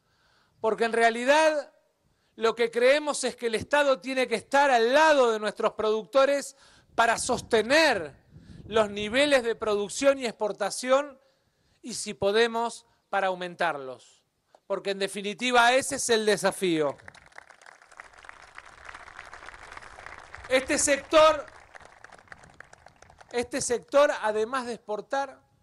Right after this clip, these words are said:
produjo ciento ochenta y nueve litros por persona, por habitante, para toda la Argentina. Pero sabemos que enfrentamos un problema con,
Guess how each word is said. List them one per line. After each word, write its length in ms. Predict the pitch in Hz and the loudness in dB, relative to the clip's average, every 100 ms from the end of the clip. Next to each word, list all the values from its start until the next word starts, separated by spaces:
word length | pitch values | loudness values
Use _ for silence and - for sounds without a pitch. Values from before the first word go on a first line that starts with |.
| _ _ _ _ _ _ _ _ _ | _ _ _ _ _ _ _ _ _
produjo 800 | 196 220 262 294 - 269 269 - | -2 0 0 -4 0 0 0 -6
ciento 840 | - - - 294 302 294 - 285 220 | -16 -10 0 2 2 -2 0 0 0
ochenta 520 | 214 202 208 196 196 | -8 -6 -6 -6 -10
y 60 | 202 | -6
nueve 540 | 233 269 269 254 247 _ _ _ _ | -2 0 -2 -6 -10 _ _ _ _
litros 800 | 180 269 294 294 262 254 - - _ | -6 -4 -4 -2 -2 -2 -8 -20 _
por 280 | 196 185 - | -6 -6 -6
persona, 720 | 190 190 - 285 277 247 208 | -6 -6 -2 2 2 0 -6
por 160 | 185 175 | -4 -6
habitante, 880 | 175 180 269 269 269 196 247 247 _ _ _ _ _ _ _ | -6 -2 0 0 -2 -8 -8 -8 _ _ _ _ _ _ _
para 260 | 180 185 | -4 -4
toda 220 | 185 220 202 | -4 0 0
la 80 | 190 | 0
Argentina. 640 | 170 170 160 151 131 123 _ _ _ _ _ _ _ _ _ _ _ | -6 -14 -16 -18 -18 -20 _ _ _ _ _ _ _ _ _ _ _
Pero 180 | - 208 | -2 -2
sabemos 920 | - 247 233 269 320 320 311 285 - _ _ _ - - | 0 2 4 4 2 2 0 -2 -10 _ _ _ -20 -8
que 100 | 220 | -8
enfrentamos 1080 | 208 214 214 202 269 269 262 - - - _ _ _ _ _ _ _ _ _ _ | -6 -6 -4 0 0 2 -2 -2 -8 -20 _ _ _ _ _ _ _ _ _ _
un 140 | 226 | -8
problema 580 | 233 214 240 294 285 269 | -2 0 2 0 0 -2
con, 500 | 214 220 202 190 | -2 -4 -4 -12